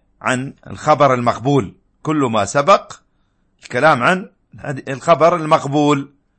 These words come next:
وأنواع الخبر المقبول، والكلام عن الحديث الصحيح لذاته ومراتبه، والحديث الحسن لذاته ومراتبه،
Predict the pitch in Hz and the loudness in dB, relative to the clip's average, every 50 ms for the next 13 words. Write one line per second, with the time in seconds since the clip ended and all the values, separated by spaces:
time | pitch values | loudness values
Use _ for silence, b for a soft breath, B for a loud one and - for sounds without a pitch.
0 | _ _ _ _ _ 127 143 147 156 165 175 165 147 139 135 127 135 123 160 143 | _ _ _ _ _ -2 -2 -2 2 2 4 4 4 2 0 -4 -4 -4 -2 2
1 | 156 160 151 143 147 143 139 123 123 127 147 151 151 147 139 139 - _ _ _ | 2 2 2 2 0 -2 -2 -2 -4 -2 0 0 2 0 0 -4 -10 _ _ _
2 | _ _ _ _ _ _ _ _ _ 123 127 - - 175 170 165 160 143 127 135 | _ _ _ _ _ _ _ _ _ -12 -10 -4 -2 2 2 4 2 2 0 -4
3 | 135 123 - 139 123 147 151 147 113 120 - - - 120 135 143 139 127 113 104 | -6 -6 -6 -6 -4 -2 -4 -4 -4 -8 -10 -8 -6 -6 -6 -6 -6 -8 -8 -2
4 | 98 127 139 143 143 - 143 139 131 - _ _ _ _ _ _ _ _ _ _ | 0 2 2 2 2 -2 -6 -6 -8 -12 _ _ _ _ _ _ _ _ _ _
5 | _ 120 123 123 127 143 143 139 139 156 160 143 151 147 139 135 - _ _ _ | _ -8 -4 -2 2 4 4 4 2 0 -2 0 0 -2 -2 -4 -8 _ _ _
6 | _ _ _ _ _ _ _ _ _ _ _ _ - 120 127 120 - 131 123 147 | _ _ _ _ _ _ _ _ _ _ _ _ -4 -4 -4 -2 -4 -6 -6 -6
7 | 147 123 107 - 151 151 - 151 131 123 127 113 139 151 151 143 147 156 135 113 | -8 -6 -4 -4 -2 -2 0 -2 -2 -2 -2 0 4 4 4 2 0 -4 -6 -6
8 | 113 117 127 131 131 135 135 139 - 156 131 147 147 139 135 | -4 -2 0 2 4 4 2 2 -2 -4 -2 -2 -2 -2 -4